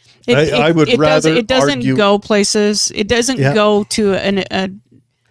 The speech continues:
Speaker 2: Now,
Speaker 1: a
Speaker 2: if
Speaker 1: definitive end in most cases, but it is good discourse.
Speaker 2: if we could boil down to the correct and incorrect way to hang toilet paper on a roll and make that our dominant
Speaker 1: Solved.
Speaker 2: discussion on Earth, that's when we reach world peace.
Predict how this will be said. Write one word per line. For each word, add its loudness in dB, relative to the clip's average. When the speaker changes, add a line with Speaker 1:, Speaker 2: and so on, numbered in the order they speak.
Speaker 2:
Now, 2
Speaker 1:
a 4
Speaker 2:
if 4
Speaker 1:
definitive 0
end -2
in 0
most -2
cases, -2
but 0
it 4
is 0
good -4
discourse. -6
Speaker 2:
if -6
we -2
could -8
boil 0
down -4
to -8
the -10
correct -8
and -4
incorrect -8
way -4
to -4
hang -8
toilet -6
paper -8
on -6
a -6
roll -6
and -8
make -8
that -10
our -10
dominant -6
Speaker 1:
Solved. -8
Speaker 2:
discussion -2
on -2
Earth, -6
that's -4
when -6
we -2
reach -10
world -8
peace. -10